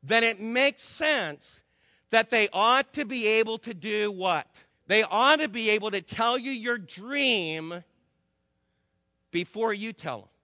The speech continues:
It's very logical. And King Nebuchadnezzar isn't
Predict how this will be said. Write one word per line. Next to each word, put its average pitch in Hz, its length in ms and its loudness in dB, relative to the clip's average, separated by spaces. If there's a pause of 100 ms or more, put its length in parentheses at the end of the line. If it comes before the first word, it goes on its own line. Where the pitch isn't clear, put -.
(960)
It's 160 200 -6
very 214 580 0
logical. 214 600 -2 (1000)
And 202 220 0
King 277 340 -2
Nebuchadnezzar 254 720 0
isn't 220 340 -2